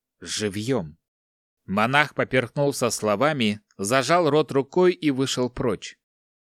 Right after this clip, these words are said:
«Впечатлительный какой!» съязвил Филкас, отступая от инчанина. «Не без того!»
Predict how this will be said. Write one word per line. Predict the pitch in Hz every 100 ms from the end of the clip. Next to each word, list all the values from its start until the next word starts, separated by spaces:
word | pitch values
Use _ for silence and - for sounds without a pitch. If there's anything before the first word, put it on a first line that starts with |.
| _ _ _ _
«Впечатлительный | - - 135 139 - 143 - 151 151 113 113 101 98 98
какой!» | - 123 - - 107 82 73 _ _ _
съязвил | - 117 117 107 143 127
Филкас, | 120 113 - 151 165 -
отступая | 120 117 - 120 - 147 139
от | - 123 -
инчанина. | 123 120 139 131 107 90 78 - _ _ _ _ -
«Не | 98 120
без | 143 190 -
того!» | 208 208 175 147 135 147 143 104